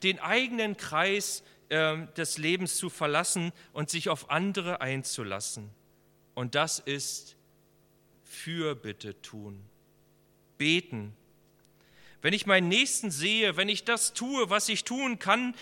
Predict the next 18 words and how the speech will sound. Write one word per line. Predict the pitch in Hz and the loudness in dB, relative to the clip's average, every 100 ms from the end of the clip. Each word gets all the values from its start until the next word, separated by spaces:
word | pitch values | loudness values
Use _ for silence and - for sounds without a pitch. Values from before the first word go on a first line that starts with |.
| - | -8
dann | - 196 143 | 2 2 4
werde | 160 190 254 254 | 4 6 4 2
ich | 226 240 214 | 0 2 4
an | 214 | 6
meine | 202 208 233 | 6 6 4
Grenzen | 185 160 196 233 - 226 | 0 2 2 2 -4 -4
kommen. | - 254 240 170 - | 0 2 2 -2 -2
Ich | 202 | -2
habe | 208 - | 0 0
nicht | 226 - | -2 -4
unbegrenzt | 190 202 202 156 170 175 - | -2 -2 -4 -2 -2 0 0
Zeit | 202 226 240 - | 2 2 0 -4
und | 180 | -6
Nerven | 156 175 208 214 - 170 | -2 2 2 2 -2 -6
und | 165 | -4
Geld | 170 175 208 208 | -2 0 0 -4
und | 156 | -10
Kraft. | - 156 226 - - | -6 0 0 -2 -20